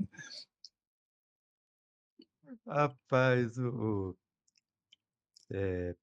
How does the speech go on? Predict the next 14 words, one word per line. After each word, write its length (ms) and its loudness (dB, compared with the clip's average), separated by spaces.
eu 80 -2
cacei 600 2
aqui 260 0
uma 160 0
frase 380 -4
do 120 -8
Shakespeare, 540 -6
né? 220 -12
"A 100 0
vida 260 2
é 40 8
uma 160 8
história 840 6
contada 680 4